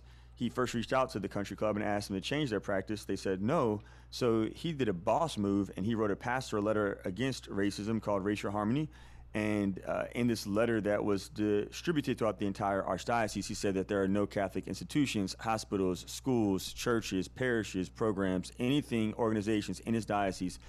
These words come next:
that can have any events at any place that does not allow diverse membership. When he did this, some Catholics were convicted. And 'cause some Catholics, a lot of them already knew this practice, they,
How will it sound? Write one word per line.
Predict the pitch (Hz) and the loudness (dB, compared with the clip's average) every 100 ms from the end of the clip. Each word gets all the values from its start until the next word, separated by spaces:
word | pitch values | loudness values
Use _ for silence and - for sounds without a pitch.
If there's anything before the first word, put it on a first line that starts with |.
| - - - | -18 -18 -6
that | - 107 | -2 0
can | 110 | 2
have | 113 101 | 0 0
any | 139 131 | 0 2
events | 131 95 107 98 - - - | 2 2 0 0 -6 -8 -4
at | 92 | -4
any | 117 120 127 | 0 0 0
place | - 110 98 - | 0 2 0 -2
that | |
does | 98 95 | -2 0
not | 107 104 | 0 0
allow | 98 95 | 0 2
diverse | 92 90 95 | 0 0 -2
membership. | 101 98 90 - 80 - - - - - - - - | 0 -4 -4 -6 -8 -8 -20 -20 -20 -20 -20 -18 -4
When | 110 | 2
he | 120 | 2
did | 95 135 147 | 4 2 2
this, | 104 101 - - - - - - - - - | 2 2 0 -12 -18 -14 -14 -12 -16 -16 -14
some | - - 151 147 | -8 -2 0 0
Catholics | - 120 104 98 - | 2 0 2 0 -2
were | 107 101 | -2 0
convicted. | 101 92 101 - 98 - - - - - | 0 0 0 -2 -10 -10 -16 -20 -20 -8
And | 104 104 | -2 0
'cause | 101 117 | 0 0
some | 196 | 0
Catholics, | 151 107 98 110 | 2 0 0 0
a | |
lot | 120 113 | 2 4
of | |
them | 101 - | 0 0
already | 101 92 | 0 2
knew | 98 | 4
this | 90 | 2
practice, | - 95 90 92 | 0 -2 -2 -2
they, | 101 | -2